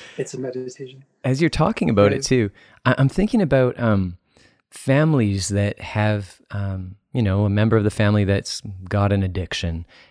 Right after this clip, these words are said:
Speaker 2: And just listening to you speak, it remi-, it, it almost sounds like it could be advice or a practice for how do we support a family member that's struggling with addiction when you're just completely at,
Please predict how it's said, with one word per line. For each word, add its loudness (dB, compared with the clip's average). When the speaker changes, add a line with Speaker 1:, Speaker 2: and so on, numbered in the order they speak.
Speaker 2:
And 2
just 0
listening 2
to 0
you 2
speak, 0
it -4
remi-, 0
it, -10
it -10
almost 2
sounds 2
like -2
it -2
could -2
be 2
advice 2
or 0
a -2
practice -2
for -4
how -2
do 4
we 4
support -4
a -10
family 2
member 0
that's -4
struggling -2
with -6
addiction -6
when -6
you're -6
just -6
completely -2
at, -4